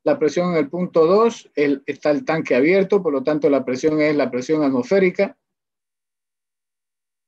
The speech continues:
presión, eh,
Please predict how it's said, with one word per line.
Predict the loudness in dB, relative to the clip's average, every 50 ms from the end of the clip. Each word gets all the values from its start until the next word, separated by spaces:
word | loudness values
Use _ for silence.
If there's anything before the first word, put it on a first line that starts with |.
| _ _ _ _ _ _ _ _
presión, | 0 0 0 0 2 2 2 2 2 0 -2 -4 -8 -14 _ -20 _ _ _ _ _ _ _ _ _ _ _
eh, | 0 2 4 4 4 4 4 4 2 2 2 2 0 -2 -4 -6